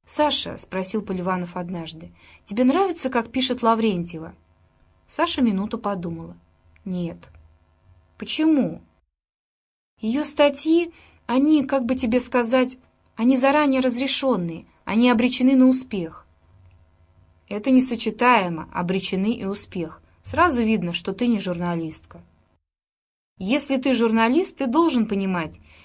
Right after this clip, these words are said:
чем несоединимее слова, тем интереснее их соединить. Твоя газета тем и плоха, что, прочитав одно слово, знаешь, какое следующее.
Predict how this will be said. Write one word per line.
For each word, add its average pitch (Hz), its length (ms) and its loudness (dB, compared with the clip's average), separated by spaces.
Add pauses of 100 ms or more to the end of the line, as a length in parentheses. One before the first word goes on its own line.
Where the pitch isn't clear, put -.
(360)
чем 285 260 0
несоединимее 247 840 4
слова, 220 480 2
тем 247 280 0
интереснее 240 680 0
их 247 220 -4
соединить. 233 760 0 (480)
Твоя 262 300 4
газета 262 420 4
тем 254 260 4
и - 40 0
плоха, 220 480 2
что, 185 200 -6
прочитав 214 540 0
одно 233 300 2
слово, 180 340 -6
знаешь, 269 400 2
какое 240 380 2
следующее. 170 760 -6